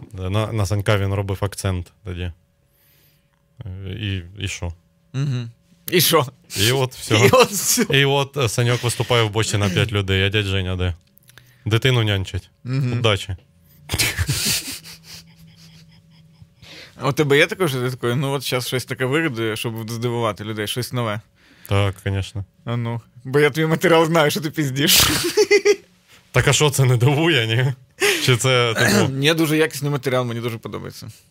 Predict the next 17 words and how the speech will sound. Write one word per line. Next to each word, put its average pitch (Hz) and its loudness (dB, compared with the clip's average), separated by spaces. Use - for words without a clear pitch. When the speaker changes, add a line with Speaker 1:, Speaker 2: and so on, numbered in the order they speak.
Speaker 1:
Та 127 0
ні, 120 2
тут 120 -4
не 123 0
про 135 0
якість, 113 -2
а 107 -2
просто, 104 -4
ну, 120 2
я 143 4
не 156 0
знаю, 127 2
а 110 0
що, 127 -4
а 123 0
що 151 -2
б 131 -12